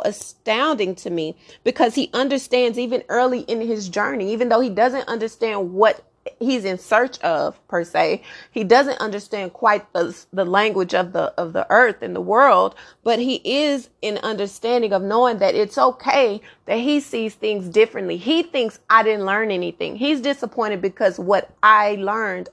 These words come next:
wasn't what he thought I should have learned. But I understand that we can learn and take two different things from the experience,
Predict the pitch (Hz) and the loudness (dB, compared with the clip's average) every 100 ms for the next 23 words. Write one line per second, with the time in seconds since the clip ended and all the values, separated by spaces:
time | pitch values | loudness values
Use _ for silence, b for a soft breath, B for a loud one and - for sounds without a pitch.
0 | _ 190 214 202 180 170 190 226 233 - | _ 0 0 0 -4 0 0 -2 -8 2
1 | 196 185 180 180 220 220 196 185 - - | 2 4 2 0 -4 -2 -4 -4 -6 -8
2 | - - B B - - - - 143 320 | -10 -14 B B -4 -4 0 4 4 4
3 | 226 220 196 - 196 180 175 190 B _ | 0 -4 -6 -10 -8 -6 -6 -10 B _
4 | 233 214 269 285 269 226 220 240 254 208 | 2 2 0 -2 -6 -2 0 2 0 -2
5 | - 247 196 - 269 233 240 220 202 233 | -2 -4 -4 -8 -2 -2 -2 -4 -2 -2
6 | 247 214 - B B 254 254 233 202 196 | -2 -4 -8 B B 2 2 2 -2 -4
7 | - - 254 302 226 196 | -6 -8 -4 -2 -2 -4